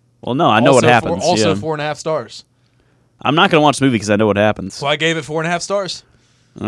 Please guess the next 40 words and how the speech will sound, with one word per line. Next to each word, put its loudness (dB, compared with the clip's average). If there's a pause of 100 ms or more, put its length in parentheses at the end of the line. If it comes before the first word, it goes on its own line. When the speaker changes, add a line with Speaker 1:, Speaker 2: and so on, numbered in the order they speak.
(120)
Speaker 1:
right. -8 (1200)
Speaker 2:
That's -14
a 0
rare 0
weekend -8
you -14
get -12
two -12
four -14
and -10
a -12
half -12
stars -8
or -16
better -12
movies. -18 (960)
It -20
was -10
a -6
good -4
weekend. -10 (220)
Speaker 1:
I -14
need -4
to -2
Speaker 2:
Really. -2
Speaker 1:
watch -4
a -6
Speaker 2:
Good -4
Speaker 1:
movie -4
Speaker 2:
weekend -4
Speaker 1:
again. -6
Speaker 2:
all -10
around. -8
Just -20
college -10
hoops -16
and -20
some -16
good -16
films. -16